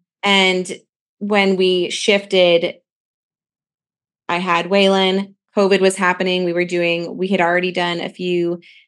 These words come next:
uh, boutique bridal shows, which I loved. You know, it was really, that whole part of it was something that I, like,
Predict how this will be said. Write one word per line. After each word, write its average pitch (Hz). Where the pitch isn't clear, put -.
uh, 170
boutique 202
bridal 185
shows, 190
which 190
I 185
loved. 180
You 202
know, 190
it 165
was 180
really, 190
that 190
whole 208
part 170
of 185
it 202
was 175
something 175
that 165
I, 160
like, 190